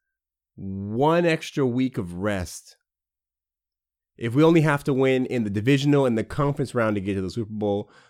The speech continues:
I'm liking our chances. But to play in all three of the prelim-, preliminary rounds first,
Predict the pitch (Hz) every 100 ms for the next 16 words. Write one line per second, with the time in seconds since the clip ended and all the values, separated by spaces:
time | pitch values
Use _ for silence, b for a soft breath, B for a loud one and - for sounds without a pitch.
0 | b 139 160 151 156 139 135 165 165 -
1 | 73 - _ _ _ _ _ _ _ _
2 | _ _ _ _ _ _ _ _ - 120
3 | 107 - 151 131 107 - 131 160 165 147
4 | - 147 170 143 117 - 135 - 143 143
5 | 143 131 117 113 110 107 107 - _ _
6 | _ _ _ _ _ _ _ - 139 190
7 | -